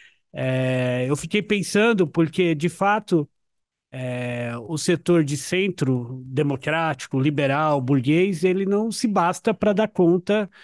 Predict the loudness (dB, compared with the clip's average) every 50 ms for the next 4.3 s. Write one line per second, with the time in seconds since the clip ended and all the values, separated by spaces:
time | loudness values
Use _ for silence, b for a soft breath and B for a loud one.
0 | B B B B B 0 0 0 2 2 0 0 0 2 0 2 2 2 0 0
1 | 0 2 2 2 2 2 2 2 2 0 0 0 2 2 2 2 2 2 2 2
2 | 2 0 -2 -4 0 0 0 2 2 2 2 2 4 4 4 4 4 2 2 2
3 | 2 2 0 -2 -2 -2 0 2 2 2 2 2 0 0 -2 -6 _ _ -4 -2
4 | -2 0 0 0 0 -2